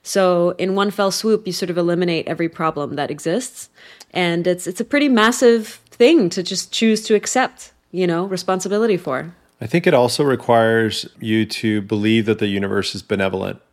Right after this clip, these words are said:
Speaker 2: and that those problems that are coming, that the universe wants you to step into the highest expression of yourself. And you can either, you know, fail the exam that the universe gives you, or you can use it as curriculum. And when the universe is like, "Okay, great, you have now evolved.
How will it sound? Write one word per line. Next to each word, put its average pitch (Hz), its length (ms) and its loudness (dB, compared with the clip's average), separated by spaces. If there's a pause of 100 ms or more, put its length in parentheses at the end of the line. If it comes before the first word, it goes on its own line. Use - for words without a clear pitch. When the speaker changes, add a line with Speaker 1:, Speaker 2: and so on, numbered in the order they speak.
(120)
Speaker 2:
and 98 220 -6
that 98 260 -2
those 104 240 2
problems 113 560 0
that 104 120 -6
are 95 80 -4
coming, 98 600 -6 (420)
that 110 280 -4
the 117 80 0
universe 131 500 2
wants 113 320 0
you 113 40 0
to 101 80 -6
step - 280 -2
into 107 120 -2
the 98 80 -2
highest 98 280 -2
expression - 420 -6
of 95 80 -6
yourself. 95 500 -6 (520)
And 107 200 -2
you 110 160 4
can 117 140 -4
either, 113 720 2 (180)
you 113 100 -4
know, 98 220 -6 (240)
fail 127 360 4
the 110 120 2
exam 107 400 0
that 104 140 -4
the 107 80 -4
universe 98 320 -4
gives 127 280 0
you, 98 220 -2
or 104 180 0
you 107 160 -2
can 104 180 -6
use 110 200 2
it 117 80 2
as 101 160 2
curriculum. 107 640 -2
And - 240 -8
when 104 80 -2
the 104 80 -2
universe 117 320 0
is 98 80 -6
like, 101 120 -2
"Okay, 117 220 -2
great, 120 340 0 (460)
you 123 320 2
have 110 120 -4
now 117 260 4
evolved. 110 560 2